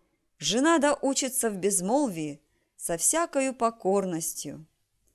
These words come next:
Первое Тимофею два двенадцать. «А учить жене не позволяю, не властвовать над мужем, но быть в безмолвии». Ефесянам пять тридцать три.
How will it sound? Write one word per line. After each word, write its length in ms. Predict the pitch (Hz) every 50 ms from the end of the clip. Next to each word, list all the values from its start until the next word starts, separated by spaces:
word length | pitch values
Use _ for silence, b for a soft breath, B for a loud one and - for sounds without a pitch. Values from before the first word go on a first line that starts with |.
| _ _ _
Первое 260 | - 175 180 165 143
Тимофею 480 | - - - 156 151 151 - 233 269 269
два 180 | 208 175 180 190
двенадцать. 680 | 185 190 208 190 170 151 143 - - - 185 _ _ _ _ _ _ _ _ _ _ _ _ _
«А 120 | - 196 247
учить 380 | 311 320 - - 320 311 240
жене 320 | 233 285 320 277 262 254 254
не 100 | 269 277
позволяю, 880 | - 294 269 254 269 320 320 277 220 208 185 180 185 208 247 277 - _ _ _ _ _ _ _
не 200 | - 214 226 220
властвовать 640 | 180 175 170 170 233 320 - - - 262 254 254 247
над 180 | 226 220 208
мужем, 500 | 202 214 220 214 190 170 165 156 147 147 _ _ _ _ _ _ _ _ -
но 160 | 180 175 175
быть 440 | 160 151 190 294 349 339 339 - - -
в 100 | - 175
безмолвии». 920 | 165 185 247 214 185 170 175 175 202 233 233 208 170 165 170 156 147 151 - _ _ _ _ _ _ _ _ _ _ _ _ _ _ _
Ефесянам 600 | - 147 - - 160 - - 247 294 302 302 277
пять 260 | 262 - 226 226 226
тридцать 400 | - - 208 202 - - 202 202
три. 300 | - - 180 165 147 -